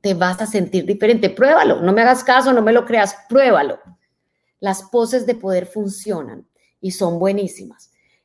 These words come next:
Entonces, resumiendo los cinco pasos. Primero, enfocarnos en nuestro mundo interior. La persona con la que yo más hablo es conmigo, con Margarita. Yo tengo que ser mi mejor amiga, mi porrista. Yo me acompaño a donde sea que yo vaya,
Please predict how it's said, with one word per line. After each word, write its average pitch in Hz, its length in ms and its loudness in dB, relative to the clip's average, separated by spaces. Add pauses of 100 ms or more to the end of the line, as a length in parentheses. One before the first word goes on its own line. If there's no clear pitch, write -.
Entonces, 208 340 0
resumiendo 208 1000 0 (100)
los 196 220 -2
cinco 214 340 -6
pasos. 147 480 -6
Primero, 277 600 -4 (340)
enfocarnos 214 640 -6
en 220 120 -4
nuestro 180 260 -8
mundo 165 220 -6
interior. 190 600 -6 (480)
La 160 140 -10
persona 180 400 -4
con 220 100 2
la 170 120 0
que 160 100 -6
yo 156 100 -6
más 175 220 -4
hablo 233 400 0
es - 140 -6
conmigo, 175 640 -2
con 156 160 -14
Margarita. 143 560 -6
Yo 160 160 -8
tengo 220 160 -2
que 226 80 -6
ser 226 160 -4
mi 226 120 2
mejor 165 280 -4
amiga, 202 420 2 (340)
mi 202 160 0
porrista. 208 680 2
Yo 190 160 0
me 214 80 4
acompaño 220 580 0
a 247 60 4
donde 208 180 2
sea 190 240 -2
que 220 100 -2
yo 156 160 -2
vaya, 175 440 -2